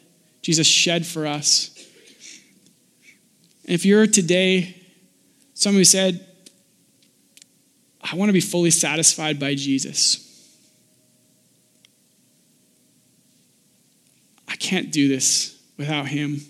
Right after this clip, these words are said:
I've been chasing after bread my whole life. I'm like a sheep without a shepherd, and I need to come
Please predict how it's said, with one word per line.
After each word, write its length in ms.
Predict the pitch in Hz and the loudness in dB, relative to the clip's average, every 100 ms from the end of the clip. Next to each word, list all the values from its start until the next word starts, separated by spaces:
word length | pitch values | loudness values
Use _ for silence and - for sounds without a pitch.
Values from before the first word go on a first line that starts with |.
| _ _ | _ _
I've 100 | 175 | -2
been 100 | 175 | 2
chasing 360 | 160 175 - 165 | 2 2 2 0
after 480 | 151 147 165 143 143 - - _ _ _ _ _ _ _ _ - | -2 -4 -4 -4 -6 -14 -20 _ _ _ _ _ _ _ _ -6
bread 240 | 175 165 | -4 -2
my 80 | 156 | -2
whole 220 | 151 170 | -2 -2
life. 540 | 165 170 165 - - - _ _ _ _ _ _ _ _ _ _ _ | 0 0 -2 -4 -10 -18 _ _ _ _ _ _ _ _ _ _ _
I'm 80 | 175 | -4
like 120 | 180 | -2
a 60 | 165 | 2
sheep 300 | - 180 170 | 2 2 -2
without 240 | 165 170 | -4 -2
a 40 | 151 | 0
shepherd, 500 | - 160 151 165 151 | 0 0 -6 -8 -8
and 220 | 147 - 156 | -12 -16 -8
I 140 | 165 | 0
need 120 | 180 | 2
to 80 | 160 | 2
come 420 | - 156 156 151 | -2 -4 -2 -4